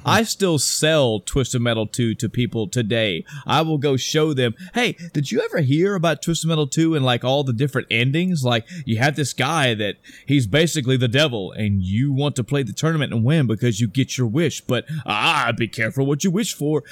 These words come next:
There's lots of cool endings. Here, let me show you some of these endings." And, yeah, I, I don't really do stuff like that with Mega Man eight. I feel like anytime I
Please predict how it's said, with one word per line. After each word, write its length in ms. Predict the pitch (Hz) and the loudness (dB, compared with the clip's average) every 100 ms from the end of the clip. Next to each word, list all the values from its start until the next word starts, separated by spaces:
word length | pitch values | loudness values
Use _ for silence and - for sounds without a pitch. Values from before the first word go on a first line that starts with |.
| 185 | -6
There's 180 | 196 143 | -4 -2
lots 260 | 185 339 - | -2 -2 -2
of 80 | 190 | -2
cool 220 | 214 170 | 0 0
endings. 440 | 220 170 208 226 | 0 -2 -4 -8
Here, 180 | - 247 - 190 | -2 -2 -2 -4
let 100 | 294 | -2
me 60 | |
show 280 | 269 - 294 | -2 -2 0
you 240 | 294 190 139 | 2 2 2
some 200 | 190 165 | 2 2
of 60 | |
these 180 | 151 135 | 2 2
endings." 480 | 175 135 98 92 104 | 0 0 -2 -4 -4
And, 280 | 117 117 95 | -2 -2 0
yeah, 260 | 143 110 | 0 0
I, 300 | 92 110 131 - - - | 0 0 -2 -8 -20 -4
I 100 | 135 | 0
don't 140 | 165 156 | 2 2
really 140 | 139 | 2
do 200 | 107 160 | 2 2
stuff 300 | 147 135 117 | 2 0 0
like 160 | 120 107 | -2 -2
that 160 | 87 | -6
with 160 | 90 110 | -2 0
Mega 240 | 113 110 | 2 2
Man 220 | 110 107 113 | 0 0 2
eight. 200 | 135 110 | 2 2
I 60 | |
feel 180 | 107 160 | 0 0
like 240 | 143 127 | 2 0
anytime 460 | 151 156 139 131 117 | -2 -2 0 0 0
I 160 | 113 | 0